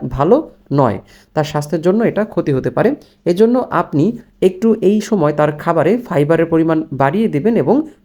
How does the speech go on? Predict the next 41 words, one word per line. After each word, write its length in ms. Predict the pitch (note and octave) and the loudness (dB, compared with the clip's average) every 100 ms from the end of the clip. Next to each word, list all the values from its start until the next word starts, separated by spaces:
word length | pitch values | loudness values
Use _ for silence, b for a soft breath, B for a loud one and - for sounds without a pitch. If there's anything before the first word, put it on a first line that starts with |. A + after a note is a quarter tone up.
| - | 0
ক্যালোরি 340 | D#3 D#3 G3+ | 2 2 2
অর্থাৎ 280 | F3 E3 D#3+ | 2 0 0
প্রোটিনের 340 | G3+ G#3+ C4 | 0 2 2
পরিমাণ 280 | C4+ A#3+ C4+ | 2 2 0
কিছুটা 400 | C4 B3 C4 B3 | 0 -2 -2 -2
কমিয়ে 300 | D3 C3+ C3+ | 0 0 0
দিবেন 280 | C3 B2+ C#3+ | -2 -2 0
এবং 220 | E3+ G#3 F3+ | 2 2 2
বিড়াল 240 | F#3+ G#3+ | 2 4
যেন, 160 | G#3+ A3 | 2 0
আহ, 260 | G#3 D3 | 2 0
ঘরের 320 | C#3+ C3+ F3+ | 0 0 2
মধ্যে 240 | G#3+ G#3 G3 | 2 2 2
বিভিন্ন 180 | G3+ G3 | 2 2
রকম 240 | G3 G#3 | 2 -2
খেলনা 340 | - D3+ D3+ | -2 -2 0
নিয়ে 160 | F3 F#3+ | 2 2
ব্যস্ত 300 | C3+ C3+ - | 2 0 -2
থাকে 340 | F3 C#3+ A3+ D#4+ B B | -6 -2 -2 -2 B B
সেটা 280 | - D3+ E3+ | -4 0 0
আপনি 220 | D3 A3 | 2 0
নিশ্চিত 360 | D3+ B2+ E3+ - | 0 -2 -6 0
করতে 260 | G3 - | 2 2
পারেন। 280 | G#2 F#2+ F2+ - b b - | -2 -4 -6 -14 b b 2
এই 120 | G#3+ | 2
সময় 260 | C4 C4 | 4 2
আপনার 300 | A#3 D#3 E3+ | 0 2 0
বিড়ালের 380 | D#3 F3+ F3 F3+ | 2 2 4 2
বিছানা 400 | D3 D3 E3 D3 | 0 -2 0 0
এবং 300 | C#3+ D3+ D3+ D3+ | 2 0 -2 -6
সে 240 | - F3 | 0 0
বেশিরভাগ 460 | D3+ D3+ G3+ G3+ G#3+ | 2 0 2 0 -2
সময় 260 | - F#3 C#3 | 0 0 0
যেখানে 340 | D3 D#3 D#3 C3+ | 0 0 0 2
বসে 400 | C#3+ D3 E3 B3+ | 2 2 -2 -4
সেই 200 | - D#3+ | 0 2
জায়গাটা 340 | D#3+ D3 D#3 | 4 2 -2
সবসময় 380 | D#3 D3+ C#3+ D3+ | -2 -4 -4 -6
শুষ্ক 360 | D3 F#3 - G3+ | -2 -4 -2 0
রাখতে 300 | D#3 - B2+ | 0 0 -4
হবে। 280 | A#2+ D#3+ | 0 0